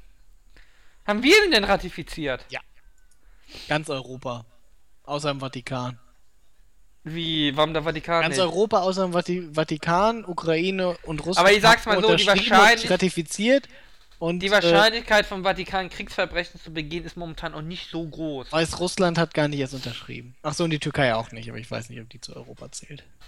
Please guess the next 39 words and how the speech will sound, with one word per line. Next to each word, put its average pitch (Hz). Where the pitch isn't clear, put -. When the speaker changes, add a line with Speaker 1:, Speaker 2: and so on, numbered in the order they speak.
Speaker 1:
Zählst 156
du 151
Weißrussland 151
zu 196
Europa? 165
Speaker 2:
Ja, 120
natürlich. 113
Speaker 1:
Ach 135
so. 135
Speaker 2:
Europa 117
hört 113
in 120
der 113
Moral 113
auf. 110
Ich -
zähle 131
auch 117
Russland 135
zu 113
Europa. 110
Weil's 117
ein, 113
äh, 113
Euro- -
Speaker 1:
<laughs> -
Komplett! 226
Bis 196
Syrien, 233
äh, 185
bis 185
Syrien, 180
wollte 143
ich -
sagen, 151
bis 165
Speaker 2:
Äh, 135
Speaker 1:
Sibirien. 147
Speaker 2:
der, 143